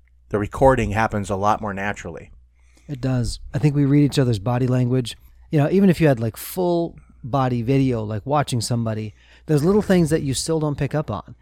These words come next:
Speaker 2: Now, it might be because we're old enough where we really had the analog, uh, collabor-, you know, in-person
Speaker 1: I think
Speaker 2: things
Speaker 1: so.
Speaker 2: first,
Speaker 1: Yeah,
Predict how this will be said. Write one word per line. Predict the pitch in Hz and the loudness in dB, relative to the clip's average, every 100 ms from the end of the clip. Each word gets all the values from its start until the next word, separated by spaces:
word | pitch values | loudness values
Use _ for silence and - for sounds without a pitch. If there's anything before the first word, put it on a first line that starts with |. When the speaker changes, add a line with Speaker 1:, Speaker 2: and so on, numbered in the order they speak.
| _ | _
Speaker 2:
Now, | 156 156 156 - _ _ _ | 0 0 0 -6 _ _ _
it | 156 | 0
might | 160 175 | 2 4
be | 175 | 2
because | 147 139 131 | 2 2 2
we're | 135 143 | 2 2
old | 147 147 | 4 6
enough | 139 131 - | 6 4 2
where | 127 123 123 - | 2 2 0 -4
we | 135 143 147 139 | -14 0 2 4
really | 143 131 | 4 4
had | 123 135 | 2 2
the | 123 131 | 0 0
analog, | 127 123 120 113 110 - _ _ _ _ _ _ - | 0 2 2 0 -2 -12 _ _ _ _ _ _ -4
uh, | 113 101 | -2 -4
collabor-, | 117 - 135 127 160 | -6 -2 0 2 2
you | 135 | 0
know, | 113 | 2
in-person | 151 135 131 135 - | 2 4 2 2 4
Speaker 1:
I | |
think | 123 131 | 4 4
Speaker 2:
things | 110 | 4
Speaker 1:
so. | 131 107 | 2 2
Speaker 2:
first, | 104 - | 0 -4
Speaker 1:
Yeah, | 139 120 90 | 2 4 2